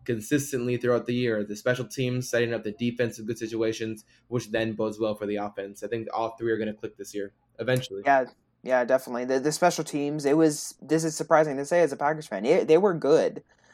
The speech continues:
Speaker 2: Uh, there were a couple moments. There was a kind of an iffy, uh, running into the kicker penalty that I thought was kinda B S a little bit, right? It looked like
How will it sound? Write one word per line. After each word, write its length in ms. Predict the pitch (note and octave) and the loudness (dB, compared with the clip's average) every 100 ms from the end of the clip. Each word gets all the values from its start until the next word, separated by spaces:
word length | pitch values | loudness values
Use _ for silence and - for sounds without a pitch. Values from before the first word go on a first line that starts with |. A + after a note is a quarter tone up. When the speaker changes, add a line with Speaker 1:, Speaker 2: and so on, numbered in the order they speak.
| - - | -8 4
Speaker 2:
Uh, 180 | A#2 | 6
there 140 | B2+ D3+ | 8 8
were 60 | |
a 60 | F3 | 12
couple 300 | A3 G#3 G#3 | 12 12 10
moments. 520 | F#3+ F#3 F#3 F#3+ - | 8 4 4 0 2
There 140 | E3 D#3 | 6 6
was 140 | C#3+ | 6
a 280 | C3+ G#2+ - | 2 2 0
kind 220 | D#3+ E3 | -2 0
of 100 | E3 | 2
an 100 | B2 | 2
iffy, 720 | - D3+ - D#3+ D#3 C#3+ C3 - - - - | 2 0 0 0 2 2 0 -4 -18 -8 -2
uh, 240 | B2 A#2 | 0 0
running 300 | B2 C#3+ C#3 | 0 -2 -2
into 160 | C3 C3 | -6 -6
the 100 | A2 | -10
kicker 520 | - D3+ D#3+ D#3 D#3 - | -4 -2 2 2 2 -2
penalty 380 | D#3 D3+ D#3 | -4 -2 -2
that 160 | C3+ A2+ | -2 0
I 100 | A2+ | 0
thought 380 | - C3 A#2+ - _ | 2 2 2 -4 _
was 480 | A#2+ A#2 A2+ - - | -6 -6 -6 -12 -16
kinda 560 | - A#2 A2 G#2+ G#2 - _ _ _ _ | -10 -6 -4 -2 -4 -6 _ _ _ _
B 180 | A#2+ A2 | -2 4
S 220 | C3+ - | 4 4
a 60 | E3 | 0
little 280 | E3+ F3 E3+ | 2 0 2
bit, 260 | E3+ F3 | 0 0
right? 220 | B2 A#2+ | 0 0
It 80 | G#2+ | 0
looked 200 | G#2+ - | -2 -4
like 220 | A2+ G#2+ | -4 -4